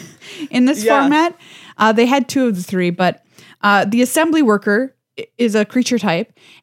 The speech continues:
Speaker 1: and there is a card that goes and gets assembly workers from your
Speaker 2: Mm-hmm.
Speaker 1: deck. Do you remember that card?
Speaker 2: Yeah.
Speaker 1: Um, it's back in this set,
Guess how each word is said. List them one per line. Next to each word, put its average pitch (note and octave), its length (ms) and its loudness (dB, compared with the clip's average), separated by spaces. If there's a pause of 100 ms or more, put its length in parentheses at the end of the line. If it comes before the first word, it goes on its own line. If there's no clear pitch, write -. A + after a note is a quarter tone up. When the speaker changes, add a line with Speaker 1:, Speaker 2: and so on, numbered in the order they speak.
Speaker 1:
and A#3+ 260 0
there A3+ 260 2
is A3+ 100 0
a A3+ 60 0
card A3 260 -2
that A3 80 0
goes G#3+ 220 0
and G3+ 160 0
gets F#3+ 180 0
assembly B3+ 400 0
workers B3+ 300 -2
from B3 100 2
your B3+ 140 2
Speaker 2:
Mm-hmm. A3 100 2
Speaker 1:
deck. A#3+ 80 -2
Do B3+ 80 -2
you B3 60 4
remember F#3+ 260 2
that G#3+ 200 0
card? B3 380 0
Speaker 2:
Yeah. F#4+ 200 0 (400)
Speaker 1:
Um, G#3+ 180 2
it's A3 140 -2
back F#3 280 -2
in A3 100 0
this G#3+ 140 0
set, F3+ 320 -2